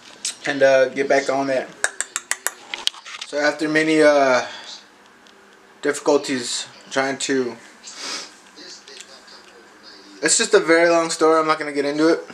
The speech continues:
I have decided to just continue using Celtex, the website. I will finish my Bacon screenplay on here.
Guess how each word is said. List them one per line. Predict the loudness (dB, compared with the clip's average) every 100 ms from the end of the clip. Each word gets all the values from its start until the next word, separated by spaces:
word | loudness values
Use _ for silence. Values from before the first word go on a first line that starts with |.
| -20 -20 -20 -20 -20 -20 -20 -20 _ -20 -20 -20 -16 -16 -18 -20 -20 -8 0
I | 2 4 2
have | 4 2 0
decided | -2 2 2 2 0 -4
to |
just | 0 2 2 -2 -10 -12 -20 -20 -20 -10
continue | -8 -2 0 2 2
using | 2 2 2
Celtex, | 2 2 4 4 2 2 -4 -2 0 0 -2 -12 -12 -16 -18 -20 -18 -18 -20 -18 -6 0 0 -2 -2
the | 4
website. | 4 4 6 6 4 -2 -18 -18 -20 -18 -18 -20 -20 -20 _ -20 -20 -20 -20 -20 -20 -20 -6 4
I | 6
will | 6
finish | 4 2 2 0
my | 0 0
Bacon | 2 2 2 0 0
screenplay | 0 2 4 4 4
on | 0
here. | 0 0 -2